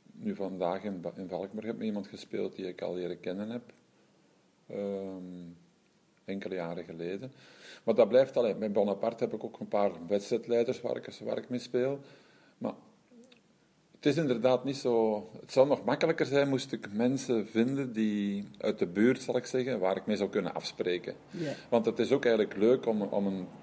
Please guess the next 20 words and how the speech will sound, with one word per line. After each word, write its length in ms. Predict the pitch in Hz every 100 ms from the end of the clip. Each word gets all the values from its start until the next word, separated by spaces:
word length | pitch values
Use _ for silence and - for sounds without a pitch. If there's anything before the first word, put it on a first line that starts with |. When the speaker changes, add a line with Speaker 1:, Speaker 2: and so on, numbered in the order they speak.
| -
Speaker 1:
bridgepartner 580 | 113 120 - 117 120 107
te 160 | -
vinden 400 | 90 110 135 139 139 - - - - -
die 160 | 107 110
een 120 | 98
beetje 320 | 110 123 117
van 120 | 107
hetzelfde 480 | 95 - 110 107 92
niveau 540 | 90 85 92 95 85
is. 240 | 80 78 -
Speaker 2:
Ja, 340 | 170 151 143 156 - -
ja. 180 | 143 107
Speaker 1:
Niet 160 | 110 107
slechter, 680 | - 104 113 - 143 135
maar 160 | 104 -
ook 180 | 113 101
niet 280 | 92 85
beter. 440 | - 104 107 - -
Speaker 2:
Ja, 120 | - 156
Speaker 1:
Allee, 220 | 95